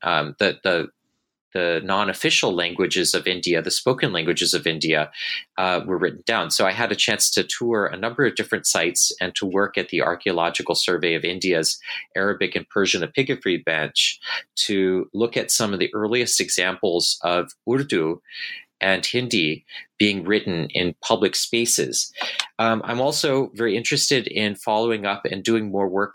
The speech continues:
on that really fascinating genre of, uh,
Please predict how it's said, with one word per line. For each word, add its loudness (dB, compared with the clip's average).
on 0
that 0
really 2
fascinating 0
genre 2
of, -2
uh, 2